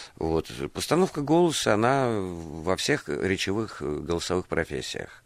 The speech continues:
Вот. Если человек этим пользуется, это ему нужно, то, конечно, го-, голос нужно обрабатывать, его нужно ставить.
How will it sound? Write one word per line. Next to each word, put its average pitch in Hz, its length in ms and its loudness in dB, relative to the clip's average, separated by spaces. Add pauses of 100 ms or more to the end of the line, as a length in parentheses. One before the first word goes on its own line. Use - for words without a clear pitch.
(340)
Вот. 78 220 -2
Если 117 240 2
человек 113 300 2
этим 95 260 0
пользуется, 151 680 4 (260)
это 87 200 0
ему 87 180 4
нужно, 76 380 2
то, 80 140 -4
конечно, 127 420 0
го-, 85 260 2
голос 101 360 0
нужно 82 680 0
обрабатывать, 80 760 0
его 85 180 0
нужно 73 600 -4
ставить. 107 560 2